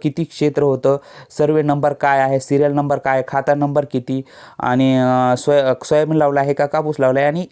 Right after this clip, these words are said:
किती तुमचा एरिया आहे, या सर्वांची माहिती तुम्हाला या ठिकाणी दिसेल.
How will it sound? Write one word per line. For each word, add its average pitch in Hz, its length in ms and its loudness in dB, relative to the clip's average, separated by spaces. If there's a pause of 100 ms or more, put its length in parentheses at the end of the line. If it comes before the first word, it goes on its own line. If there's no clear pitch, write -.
किती 170 240 0
तुमचा 156 400 -2
एरिया 135 280 2
आहे, 127 240 -2
या 147 300 4
सर्वांची 143 480 -2
माहिती 131 320 -2
तुम्हाला 135 300 -2
या 131 140 2
ठिकाणी 127 360 -2
दिसेल. 127 300 -4